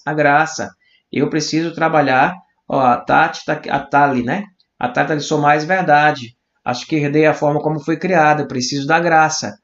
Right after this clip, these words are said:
Né? Então, eh, tá reproduzindo, né, Tali? Acho que é Tali, né? Tá reproduzindo, tá reproduzindo um pouco o que você viveu. Você deu o testemunho aqui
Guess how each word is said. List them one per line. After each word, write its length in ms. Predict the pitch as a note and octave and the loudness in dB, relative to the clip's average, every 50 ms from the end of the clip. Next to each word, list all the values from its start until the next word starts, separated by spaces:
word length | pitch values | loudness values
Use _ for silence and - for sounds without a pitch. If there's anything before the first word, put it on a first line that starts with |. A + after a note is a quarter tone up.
| _ _ _ _ _ _ - | _ _ _ _ _ _ -8
Né? 180 | - A#2+ C3 C#3+ | -4 -2 -2 0
Então, 420 | C#3+ D3 D3 D#3 E3+ F3 E3 - - | 0 0 0 0 0 -4 -6 -8 -6
eh, 160 | - C#3 C3+ B2+ | -2 -2 -2 0
tá 100 | D3 C#3 | 0 0
reproduzindo, 680 | D3+ E3+ E3+ F#3+ F3 E3+ G3 F#3 F#3+ G3+ G3+ F#3 F3+ | 0 0 0 -2 -2 -4 -2 -2 0 0 0 0 2
né, 180 | F3+ F3+ F#3+ F3+ | 2 2 2 2
Tali? 380 | F3+ E3+ C#3+ B2 A#2 A2+ G#2+ - _ _ _ _ _ _ _ _ _ _ - | 2 0 0 0 -2 -4 -10 -16 _ _ _ _ _ _ _ _ _ _ -16
Acho 160 | C#3+ - - | -16 -8 -6
que 60 | D#3+ | -6
é 60 | D3+ | -4
Tali, 340 | D3+ - D3+ D3 D3 C#3+ C#3 | -2 2 2 2 2 2 0
né? 300 | C3 C#3+ D#3+ F3+ F#3 F#3 | 0 -2 -2 -4 -6 -10
Tá 80 | - - | -10 -6
reproduzindo, 760 | C#3+ D3 D3 D3 D#3+ E3 E3 F3+ E3+ E3+ F3+ F3+ F3+ F3 - | -4 -4 -4 -2 -4 -4 -4 -4 -4 -2 -2 -2 -2 -2 -2
tá 80 | - C#3+ | -2 -2
reproduzindo 520 | C#3+ C#3+ - D#3 D#3 E3 D#3 D3+ E3 E3+ | -2 -2 -4 -4 -4 -4 -4 -2 -4 -4
um 60 | D#3+ | -4
pouco 240 | - E3 E3 E3+ - | -2 -2 -2 -2 -4
o 100 | - - | -8 -14
que 80 | - E3+ | -8 -6
você 260 | E3+ E3 - F3 E3+ | -6 -4 -2 -2 -4
viveu. 460 | E3 F3+ F3 D#3+ D#3 D#3+ D#3+ D#3+ D#3 | -2 -4 -4 -2 0 0 2 2 0
Você 180 | D3+ - C#3 C3 | -2 -4 -6 -4
deu 140 | C3+ C3+ D3 | -2 -2 -2
o 80 | D3 | -2
testemunho 420 | D3+ D3+ C#3+ - D3 C#3 C#3 C#3 C#3 | -4 -6 -6 -4 -4 -4 -4 -4 -4
aqui 360 | C#3 - C#3+ C#3 C3 B2 | -4 -4 -4 -4 -4 -4